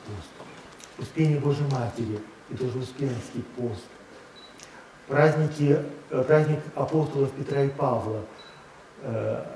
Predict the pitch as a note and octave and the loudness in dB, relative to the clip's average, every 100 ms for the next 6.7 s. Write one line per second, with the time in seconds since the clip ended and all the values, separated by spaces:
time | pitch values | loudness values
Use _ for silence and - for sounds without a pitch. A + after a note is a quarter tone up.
0 | - C#3+ D3+ C#3 E3+ D#3+ C#3+ D3 E3+ D#3+ | -6 -4 -4 0 2 4 4 2 2 0
1 | D3 D3 D3+ D3+ C#3 C3+ C3+ - E3+ E3 | 0 0 0 0 -2 -4 -6 0 0 2
2 | D#3 - C#3+ C#3 D#3+ C#3 C#3 D3 D3+ C#3+ | -2 0 0 2 0 2 2 0 0 -2
3 | C#3+ C3+ D#3+ D3+ B2 A#2 - C3+ E3 D#3+ | 0 0 2 2 2 -2 -4 0 2 2
4 | - A#2 A2+ C3+ F#3 F#3+ - D3 G3+ F#3 | 0 -2 -2 0 0 -2 -4 2 4 4
5 | C#3+ - - - - D3 D3 C#3+ D3 C#3 | 2 -2 -10 -16 -2 0 2 2 0 0
6 | D#3 - D3 C#3+ - B2 - | -2 0 -4 -4 -2 -2 -2